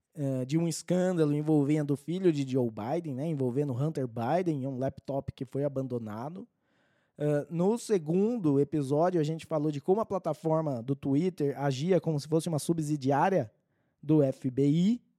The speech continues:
e também mais informações que, que foram lançadas sobre a história do laptop do Hunter Biden. E agora o terceiro, onde a gente vai falar aí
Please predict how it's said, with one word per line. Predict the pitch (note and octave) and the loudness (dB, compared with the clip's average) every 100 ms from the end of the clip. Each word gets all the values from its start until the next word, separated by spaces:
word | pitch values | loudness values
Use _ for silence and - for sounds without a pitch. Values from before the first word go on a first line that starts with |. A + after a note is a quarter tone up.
| _ _ | _ _
e | D3+ G3 | -2 -2
também | - E3+ D#3 D3+ D3 | 6 6 6 4 4
mais | D3+ G#3 A#3 | 2 0 0
informações | G3 - D3+ C3 - E3 G#3 F3+ | -4 -2 -2 -2 -2 -2 0 -2
que, | - C3 | -4 -4
que | - C3 A#2+ A2 | -2 -2 -2 -4
foram | - C#3+ C#3+ B2+ | 0 2 2 0
lançadas | A#2+ B2+ A#2 D3 D3+ B2 | -2 -2 -2 -2 -2 -4
sobre | - F3 G3 | 4 6 6
a | D#3+ | 4
história | B2 - D3 D#3 C#3+ | 2 2 4 4 2
do | B2 | -2
laptop | B2 C3 - B2+ A#2+ A#2+ | -6 -6 -2 -2 -2 -4
do | A#2 | -8
Hunter | G#2+ A#2 A#2 A#2+ | -8 -8 -8 -8
Biden. | A#2+ B2 C#3+ D#3 _ _ _ - | -6 -8 -8 -12 _ _ _ 0
E | E3+ | 2
agora | D#3+ C#3+ D#3 D3+ | 4 4 6 4
o | D3 | 2
terceiro, | D3 F3+ E3 D3+ D#3+ C#3 _ _ | 0 -2 0 0 0 -2 _ _
onde | C#3 C#3 | -8 -4
a | |
gente | C#3 C#3 | -2 -2
vai | C3+ | -4
falar | C#3 D3 C3 C3+ | -2 -2 -2 -2
aí | B2 B2 | -2 -4